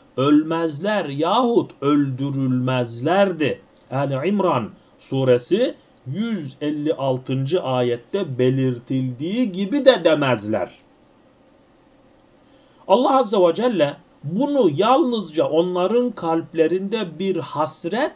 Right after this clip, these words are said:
ve keder yapsın. Dirilten de öldüren de Allah'tır Celle Şanuhu. Allah Azze ve Celle bütün yaptıklarınızı çok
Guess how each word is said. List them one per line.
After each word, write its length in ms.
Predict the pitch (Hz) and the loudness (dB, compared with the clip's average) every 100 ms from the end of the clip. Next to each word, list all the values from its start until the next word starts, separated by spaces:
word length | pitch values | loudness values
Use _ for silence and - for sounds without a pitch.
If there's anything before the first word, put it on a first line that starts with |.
| 165 | 0
ve 280 | 165 160 - | 2 2 0
keder 520 | - 139 196 254 254 | -2 0 4 4 4
yapsın. 760 | 240 196 - - 170 156 104 - _ _ _ _ _ _ - 110 | 2 2 2 0 4 4 2 -10 _ _ _ _ _ _ -16 -4
Dirilten 800 | 127 156 147 139 131 214 294 381 | 2 4 4 0 -2 0 0 0
de 240 | 226 254 - - _ _ | -2 -2 -4 -14 _ _
öldüren 760 | 151 156 147 127 143 196 226 196 | 0 2 2 -2 0 0 0 0
de 80 | 160 | 0
Allah'tır 760 | - 135 139 196 170 - 135 - - _ 127 | 0 -2 2 2 2 0 -2 -2 -18 _ -4
Celle 280 | 131 120 | 0 0
Şanuhu. 680 | 113 156 160 147 127 117 92 - _ _ _ 127 | -2 0 0 0 -2 -4 -6 -10 _ _ _ 0
Allah 300 | 156 202 170 | 2 2 0
Azze 220 | 127 131 | 0 2
ve 200 | 123 127 | 4 2
Celle 400 | 220 254 294 302 - - | 0 2 0 0 -12 -6
bütün 420 | 131 - - 277 | -4 -2 -2 -2
yaptıklarınızı 1040 | 226 165 - 151 160 147 147 135 127 127 127 | 0 -2 -2 -6 0 2 2 0 -4 -4 -2
çok 260 | 220 - | 0 0